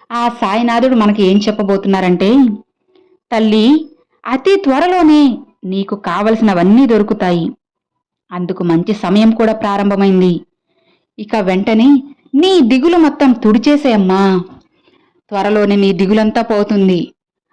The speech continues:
అప్పటి వరకు కొద్దిగా ఓపికతో ఉండు. నువ్వు ప్రతిరోజు నా దగ్గరకు వచ్చి, 'బాబా, నేను పుట్టినప్పటి నుంచి నేను కోరిన ప్రతిదీ నాకు అందించారు.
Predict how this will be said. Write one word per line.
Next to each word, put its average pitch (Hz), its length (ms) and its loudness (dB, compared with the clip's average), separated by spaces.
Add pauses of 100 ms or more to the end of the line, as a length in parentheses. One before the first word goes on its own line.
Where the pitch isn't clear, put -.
(140)
అప్పటి 202 340 -4
వరకు 208 380 0 (640)
కొద్దిగా 269 640 -2 (140)
ఓపికతో 269 500 -2
ఉండు. 233 320 4 (920)
నువ్వు 240 220 0
ప్రతిరోజు 233 640 0
నా 233 220 2
దగ్గరకు 214 420 -2
వచ్చి, 247 500 0 (580)
'బాబా, 208 560 -2 (240)
నేను 339 300 2
పుట్టినప్పటి 339 840 -4
నుంచి 240 580 2 (300)
నేను 185 280 -8
కోరిన 196 380 -4
ప్రతిదీ 240 580 -2
నాకు 214 280 0
అందించారు. 185 520 -4